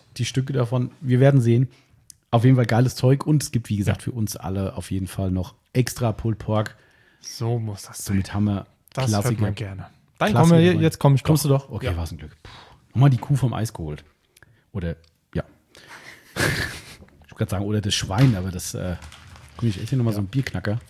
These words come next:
Speaker 2: Ess nochmal.
Speaker 1: Ich
Speaker 2: Wollen wir
Speaker 1: bräuchte
Speaker 2: noch
Speaker 1: eigentlich nur die Würzung davon, gell? Das Essen bräuchte ich gar nicht.
Speaker 2: Ja. Ähm, wollen wir noch jetzt ein paar Fragen machen oder wollen wir den nächsten Termin
Speaker 1: Mm,
Speaker 2: sagen?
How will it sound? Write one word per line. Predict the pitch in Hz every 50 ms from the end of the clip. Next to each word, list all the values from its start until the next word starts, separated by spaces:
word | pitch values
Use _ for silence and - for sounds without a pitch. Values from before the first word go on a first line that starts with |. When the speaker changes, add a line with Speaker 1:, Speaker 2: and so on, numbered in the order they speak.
| - _ _ -
Speaker 2:
Ess | - 123 113
nochmal. | 117 104 101 98 95 - _ _ _ _ - _ _ - - - - - - - - _ _ _ _ _ _ _ _ _ _ _ _
Speaker 1:
Ich | - 131
Speaker 2:
Wollen | 127 127
wir | 156
Speaker 1:
bräuchte | 170
Speaker 2:
noch | - 147 143
Speaker 1:
eigentlich | 151 151 160
nur | 165 175
die | 165 135
Würzung | 123 156 - - 110 101
davon, | 90 - - 98 98
gell? | 98 104
Das | 101 95 - - -
Essen | 147 143 - 160
bräuchte | 131 - 139 147 135 117
ich | 98
gar | - 92 90
nicht. | 90 95
Speaker 2:
Ja. | 107 107 - - - _ _ _ _ _ _ - - - - _ _ _ _ _ _ _ _ _ _ - 170 - - - 127 120 120
Ähm, | 113 117 117 113 107 - _ _ _ _ _ _ _ _ _ -
wollen | 156 139 123 127 139 160
wir | 170
noch | 160 151 127 147
jetzt | 143 131 -
ein |
paar | - 143 135
Fragen | - - 123 165 208 214
machen | 208 190 180
oder | 170 156 147
wollen | 151 156 160
wir | 160
den | 151 147
nächsten | 135 139 143 135 - 135
Termin | 117 113 113 117 117 117 113 110 95 - - _ _ _ _ _ _ _ _ -
Speaker 1:
Mm, | 127 120 120 123 127 131 135
Speaker 2:
sagen? | 135 - 110 107 107 107 110 110